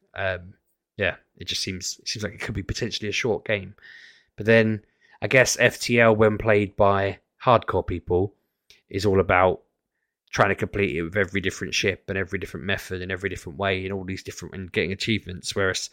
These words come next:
for little old me, it was just trying to complete the damn thing once.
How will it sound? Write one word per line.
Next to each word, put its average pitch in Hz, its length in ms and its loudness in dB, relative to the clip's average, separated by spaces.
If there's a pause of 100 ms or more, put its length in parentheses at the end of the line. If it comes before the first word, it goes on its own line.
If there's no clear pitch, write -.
(380)
for - 120 -2
little 104 200 6
old 104 180 8
me, 110 160 6
it 98 80 4
was 98 140 0
just - 160 -2
trying 107 160 4
to 104 200 2 (380)
complete - 280 0
the 92 80 -8
damn 101 220 4
thing 98 180 0
once. 104 460 0